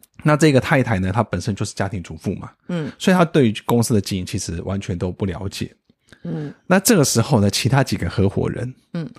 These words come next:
Speaker 1: 呃，就是股东们啊，
Speaker 2: 嗯。
Speaker 1: 就用各种的方式，
Speaker 2: 嗯哼。
Speaker 1: 让这个配偶，这个太太，
Speaker 2: 嗯。
Speaker 1: 低价的去收购了他继承到的股份。
Speaker 2: 哦，诶，这个好像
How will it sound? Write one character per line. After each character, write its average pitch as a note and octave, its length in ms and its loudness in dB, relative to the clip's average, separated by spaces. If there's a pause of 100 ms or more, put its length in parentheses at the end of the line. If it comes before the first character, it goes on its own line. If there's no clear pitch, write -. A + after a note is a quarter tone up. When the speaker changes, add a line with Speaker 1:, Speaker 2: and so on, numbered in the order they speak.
(140)
Speaker 1:
呃， G#2+ 100 -4
就 A2+ 120 2
是 A#2+ 60 0
股 G#2 160 -6
东 A#2 200 4
们 F#2+ 220 0
啊， F2+ 140 -12 (300)
Speaker 2:
嗯。 D#3+ 200 -10 (220)
Speaker 1:
就 A#2+ 320 4 (100)
用 A2 400 0
各 - 160 2
种 F2+ 180 -6
的 F#2 60 -6
方 G#2+ 260 2
式， G2+ 260 0 (280)
Speaker 2:
嗯 F#3+ 140 -4
哼。 F#3 380 -8 (440)
Speaker 1:
让 D3 280 4
这 C3 160 2
个 G2+ 320 2 (600)
配 C#3 180 4
偶， F#2 280 -4
这 - 80 2
个 G#2 80 2
太 - 180 0
太， - 300 -8 (180)
Speaker 2:
嗯。 D#3+ 260 -10 (640)
Speaker 1:
低 C#3 180 4
价 B2 180 2
的 F#2 100 0
去 G#2+ 120 -2
收 G2+ 220 2
购 G2+ 180 0
了 E2+ 80 -2
他 F#2+ 180 -4
继 G#2+ 120 2
承 E2+ 140 0
到 F2+ 140 2
的 F2+ 80 0
股 - 120 -10
份。 - 200 -4 (920)
Speaker 2:
哦， F3 680 0
诶， G3+ 140 0
这 A3+ 100 -2
个 G#3 140 -2
好 D#3+ 140 -6
像 F3+ 640 -4